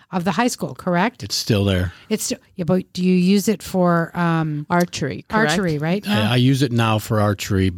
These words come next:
Speaker 2: and
Speaker 1: Mm-hmm.
Speaker 2: the girls and boys in archery compete side by side, so there's no,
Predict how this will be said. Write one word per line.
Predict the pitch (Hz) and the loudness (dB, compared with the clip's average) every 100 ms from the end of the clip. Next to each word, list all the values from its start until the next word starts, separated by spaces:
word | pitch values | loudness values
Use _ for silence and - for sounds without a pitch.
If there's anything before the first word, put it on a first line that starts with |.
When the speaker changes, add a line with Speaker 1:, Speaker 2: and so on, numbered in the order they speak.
| - | -2
Speaker 2:
and | 110 107 113 - - - - | 0 0 -4 -14 -20 -20 -20
Speaker 1:
Mm-hmm. | 156 151 - _ | -20 -20 -20 _
Speaker 2:
the | - | -2
girls | 127 131 123 | 2 2 2
and | 110 101 | 2 2
boys | 113 117 104 101 - - _ - | 4 4 2 0 -4 -12 _ -8
in | 107 | -4
archery | 95 104 104 - 98 | 0 2 0 -2 -2
compete | 95 101 - 104 95 - _ _ _ _ _ _ _ - | -2 -6 0 0 0 -8 _ _ _ _ _ _ _ -8
side | - 101 98 | 0 2 2
by | 92 90 | 0 0
side, | - - 92 90 | 0 0 0 -2
so | - 101 | -2 -2
there's | 95 92 | -2 -2
no, | 101 98 95 92 | 0 2 2 0